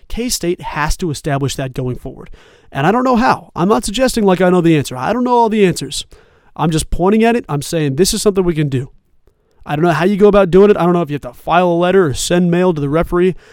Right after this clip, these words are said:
officiating committee and say, "Hey, guys, uh, next time you show up to Bramlage, let's just call all the calls K-State's way." That's what we should do. They'll look at me like I'm stupid. There's no difference in that.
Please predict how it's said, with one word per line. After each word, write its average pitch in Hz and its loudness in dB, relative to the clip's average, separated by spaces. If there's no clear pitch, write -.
officiating 196 2
committee 202 4
and 190 0
say, 147 -2
"Hey, 151 0
guys, 160 0
uh, 147 -4
next 180 2
time 208 4
you 196 2
show 202 2
up 170 -2
to 151 -8
Bramlage, 160 2
let's 170 -8
just 277 -6
call 185 2
all 160 0
the 151 -4
calls 143 -4
K-State's - -8
way." 135 -12
That's - -6
what 247 -4
we 208 -2
should 160 -8
do. 151 -6
They'll 175 2
look 185 2
at 190 -2
me 170 2
like 160 -2
I'm 147 -2
stupid. - -6
There's 170 2
no 185 6
difference 165 2
in 117 -6
that. 113 -14